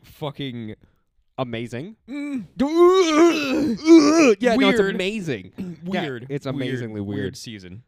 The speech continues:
Speaker 2: So, who we got? We got director David Lynch.
Speaker 1: Of course.
Speaker 2: The man, the
Speaker 1: Like he
Speaker 2: myth.
Speaker 1: would let anybody else do it. <laughs>
Speaker 2: All right, who's in this? And it's funny 'cause they put, like, all the actual Twin Peaks people billed first.
Speaker 1: Yeah,
Speaker 2: Even though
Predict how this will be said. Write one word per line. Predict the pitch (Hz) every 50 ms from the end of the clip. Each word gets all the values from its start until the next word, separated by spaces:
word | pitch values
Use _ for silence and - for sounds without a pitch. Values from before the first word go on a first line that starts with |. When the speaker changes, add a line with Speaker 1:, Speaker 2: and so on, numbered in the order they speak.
| _ _
Speaker 2:
So, | _ - 160 160 165 151 123 101 90 85 - _ _ _ _ _
who | - 139
we | 143 139
got? | 131 135 123 104 95
We | 110 127
got | 127 135 127 123 107 92
director | 101 135 127 127 143 151 147 _ - 120 107 104 90 78 - - _ _ _ _
David | - 76 90 90 101 101
Lynch. | 101 98 98 90 87 - - - - _ _ _ _ _ - - -
Speaker 1:
Of | 156 151
course. | - 143 120 120 - - -
Speaker 2:
The | - 95
man, | 95 101 110 110 110 110 107 110 107
the | 107
Speaker 1:
Like | 160 165 160
he | 147
Speaker 2:
myth. | 175 165
Speaker 1:
would | 156 143
let | 143 147 131 135
anybody | 135 135 131 127 127 123
else | 117 113 - -
do | - 131 123
it. | 151 160 - 175 156 - -
<laughs> | _ _ _ - 123
Speaker 2:
All |
right, | 123 135 139 131 120 110
who's | 127 160 156 147
in | 160 160 156
this? | 143 131 113 - - - 117 -
And | 113 117 117 117 113 104
it's | 101 95 -
funny | - 117 104 95 92
'cause | - 104 95
they | 101 95 92
put, | - - 123 120 90
like, | 87 98 95 -
all | - 95 92
the | 95 95 92
actual | 90 95 - - 104 92
Twin | - 101 92 90
Peaks | - 98 95 -
people | - 98 95 - - 98 98 95 - _ _ _ _ _
billed | - 92 85 90 87 _
first. | _ - 85 85 95 - - - _ _ _ _ _ _ _ _ _ -
Speaker 1:
Yeah, | - 117 98 78
Speaker 2:
Even |
though | 78